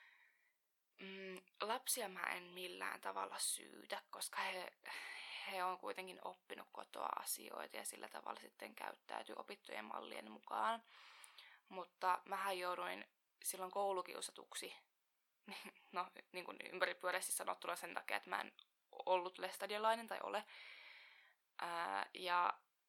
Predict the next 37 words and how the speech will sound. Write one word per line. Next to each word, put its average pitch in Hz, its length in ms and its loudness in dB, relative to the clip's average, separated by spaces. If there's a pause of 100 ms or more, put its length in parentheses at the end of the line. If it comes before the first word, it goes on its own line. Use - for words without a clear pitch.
se - 160 8
oli 240 160 4
tosi 214 440 0
niin 180 180 -6
kuin, 180 260 -6 (1400)
siis 190 220 -4 (100)
aivan 208 320 8
äärettömän - 540 8
surullista. - 640 -2 (300)
Et - 300 -2 (360)
mä 202 120 2
muistan, 196 440 2
kun 180 100 -6
mulla 180 220 2
oli 185 160 -2
hirveän 185 340 6
rohtuneet 185 520 -4
huulet, 190 400 0 (460)
ja 180 280 6
sitten 175 680 0
mun 180 200 -4
äiti 185 320 6
osti - 240 -4
mulle 180 160 -4
huulirasvaa, 190 640 -2
ja - 80 0
se - 80 -4
oli 208 140 -2
joku 180 300 -2 (680)
Libellon 175 480 6
semmonen 95 340 2
vaaleanpunainen, - 640 6
mistä - 220 -8
tuli 98 100 0
vähän - 180 -2
jotain 104 220 -2
väriä. 190 320 4